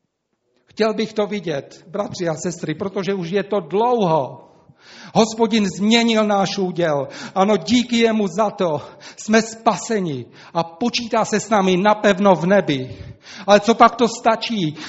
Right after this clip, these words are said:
Co pak je to všecko, co Hospodin chtěl dát? On chce dát víc. Chce přivést další zajatce. Chce tu půdu úplně překopat. Nasadit svoje duchovní stroje,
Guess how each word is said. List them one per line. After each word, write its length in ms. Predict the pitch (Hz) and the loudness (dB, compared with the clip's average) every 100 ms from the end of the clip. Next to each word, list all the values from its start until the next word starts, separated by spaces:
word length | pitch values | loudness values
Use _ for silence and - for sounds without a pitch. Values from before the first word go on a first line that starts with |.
| - | -4
Co 80 | 226 | 2
pak 180 | 226 220 | 4 2
je 60 | |
to 120 | 220 | -4
všecko, 400 | 202 - 226 - | -6 -2 -2 2
co 160 | 233 220 | 4 6
Hospodin 500 | 202 202 220 208 220 | 6 6 2 2 2
chtěl 260 | 220 220 208 | 4 4 6
dát? 400 | 180 185 247 - - - _ _ _ _ _ _ _ _ - | 6 6 4 -2 -12 -14 _ _ _ _ _ _ _ _ -6
On 180 | - 226 | 2 4
chce 180 | 220 233 | 4 2
dát 480 | 240 226 233 - - | 6 6 4 -4 2
víc. 380 | 294 285 220 - - - - - - - - | 6 6 4 0 -10 -12 -14 -14 -16 -18 -16
Chce 240 | - - 240 | -10 2 2
přivést 500 | 240 247 247 254 254 | 2 2 6 6 6
další 520 | - 269 285 277 269 | 8 8 8 4 4
zajatce. 1000 | 233 240 214 214 - 196 180 127 107 - - - - | 6 8 6 4 0 2 2 0 -8 -12 -16 -18 -16
Chce 280 | - - 247 | -10 4 4
tu 160 | 247 | 6
půdu 760 | 208 - - 294 226 220 156 117 - - - _ | 2 0 2 4 8 8 6 0 -12 -20 -20 _
úplně 560 | - 254 247 254 233 220 | -6 -6 0 2 4 4
překopat. 880 | - - 220 247 269 262 202 - - - - _ _ _ _ _ _ _ _ _ _ _ _ _ _ _ | 2 -4 -2 0 0 0 -2 -4 -16 -20 -20 _ _ _ _ _ _ _ _ _ _ _ _ _ _ _
Nasadit 440 | 151 175 190 175 175 | -6 -4 -2 -4 -6
svoje 240 | - 190 180 | -2 0 2
duchovní 460 | 175 175 196 190 180 | 0 0 0 0 -2
stroje, 640 | - - 196 175 131 113 | -2 2 4 4 0 -6